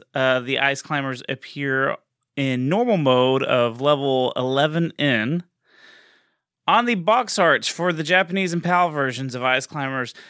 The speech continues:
Nana is the only one of the two to appear on the box arts. She has blonde hair on the box art, although in the game, her and Popo both have black hair.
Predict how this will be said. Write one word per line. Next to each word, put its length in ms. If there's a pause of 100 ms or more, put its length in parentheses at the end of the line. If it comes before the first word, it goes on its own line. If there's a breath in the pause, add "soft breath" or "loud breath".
(160 loud breath)
Nana 600 (100)
is 280
the 140
only 280
one 320
of 80
the 80
two 240
to 140
appear 480
on 260
the 80
box 440
arts. 340 (880 soft breath)
She 100
has 140
blonde 320
hair 360
on 180
the 80
box 340
art, 340 (520)
although 360
in 280
the 80
game, 580 (420)
her 200
and 100
Popo 460 (560)
both 400
have 260
black 300
hair. 340